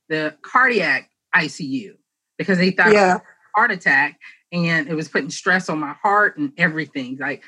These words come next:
Speaker 1: a lot of people don't know, like, all these side effects from different things or,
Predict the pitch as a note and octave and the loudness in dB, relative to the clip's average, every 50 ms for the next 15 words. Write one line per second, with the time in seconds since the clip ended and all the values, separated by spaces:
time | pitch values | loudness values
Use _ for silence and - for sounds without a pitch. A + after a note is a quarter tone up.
0 | - - _ _ - F#3 F3+ E3+ F3 F#3 G3 G#3 G#3+ G#3+ G#3+ - A#3 - G#3 F#3+ | -20 -20 _ _ -4 -2 0 0 2 2 2 2 2 0 0 -2 -4 -2 -2 -2
1 | F3+ F#3+ F3+ E3+ E3+ F3+ F#3+ G3+ G#3 G3+ F#3+ F3+ E3+ D#3+ D3 C3+ - - G3 G3+ | -2 -2 -2 -2 -2 -2 0 0 0 0 0 0 -2 -4 -6 -6 -10 -14 -10 -8
2 | G#3+ G#3 G#3 G3+ F#3 - - - F#3 G3+ G3+ A3 A3 - - A#3 A3+ G#3+ - - | -4 -4 -4 -4 -4 -10 -10 -8 -4 -2 -2 -2 -4 -2 -2 -2 -2 -2 -4 -10
3 | - - F3 D#3+ D3+ C#3+ C#3+ F#3 F#3 F3+ G#3 G3 G3 F3+ - G3 G3 G3 G3+ G#3 | -8 -6 -4 -4 -4 -4 -4 -6 -6 -6 -10 -16 -16 -10 -6 -4 -4 -4 -4 -6
4 | G#3 F#3+ F3+ D#3+ D3 D3 C#3+ | -6 -6 -4 -4 -6 -6 -8